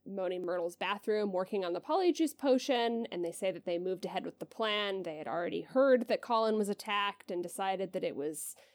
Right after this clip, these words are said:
time to, uh, get that all finished so they could prevent more attacks. Uh, there's some, uh,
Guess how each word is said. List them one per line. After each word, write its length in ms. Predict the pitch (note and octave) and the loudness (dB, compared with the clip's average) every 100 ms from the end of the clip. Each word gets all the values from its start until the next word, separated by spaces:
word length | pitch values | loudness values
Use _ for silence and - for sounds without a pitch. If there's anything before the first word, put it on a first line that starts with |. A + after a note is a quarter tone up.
| _ _ _ _ | _ _ _ _
time 460 | - A#3+ G#3+ G#3 G#3 | -4 -2 0 0 0
to, 680 | - A3 G#3 G3+ G3 G3 F#3+ _ _ _ _ _ _ _ _ _ _ _ _ - | 0 2 6 8 8 6 2 _ _ _ _ _ _ _ _ _ _ _ _ -10
uh, 420 | F3 E3 D#3+ D#3+ F3 | -4 -2 0 -2 0
get 160 | A3+ A3 | 2 2
that 140 | A3 G#3 | 4 4
all 120 | G#3 | 2
finished 480 | - D#4 D#4 D4 - | 2 2 4 2 -2
so 100 | G#3 | -2
they 140 | F#3+ | -2
could 180 | G3 - - - | -6 -16 -16 -12
prevent 300 | A3 B3+ A#3+ | -2 -2 0
more 160 | A3 F#3 | 0 0
attacks. 720 | - A#3+ A#3 A#3+ - - - - - - | -2 -2 -2 -4 -4 -4 -6 -14 -20 -6
Uh, 160 | F#3 F#3 | -2 0
there's 240 | F#3+ F3+ | 0 0
some, 500 | - F#3+ E3+ F3 F3 - _ _ _ _ _ _ - D#3+ | -2 -4 -2 -2 -2 -4 _ _ _ _ _ _ -12 -6
uh, 240 | D#3+ | -4